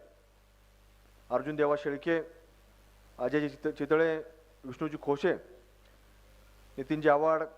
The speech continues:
कुलदीपजी खांदवे,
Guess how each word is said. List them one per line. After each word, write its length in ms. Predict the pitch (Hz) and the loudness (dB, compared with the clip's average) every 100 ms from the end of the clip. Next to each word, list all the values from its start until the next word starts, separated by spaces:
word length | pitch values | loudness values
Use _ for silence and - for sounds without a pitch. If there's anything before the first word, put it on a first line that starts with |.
| - - _ _ _ - - - - - - - - - - - - - - - - - - | -20 -20 _ _ _ -20 -20 -20 -20 -20 -20 -20 -20 -20 -20 -20 -20 -20 -20 -20 -20 -20 -6
कुलदीपजी 300 | 147 151 151 | -2 -2 -2
खांदवे, 440 | 147 139 147 165 | 0 0 2 2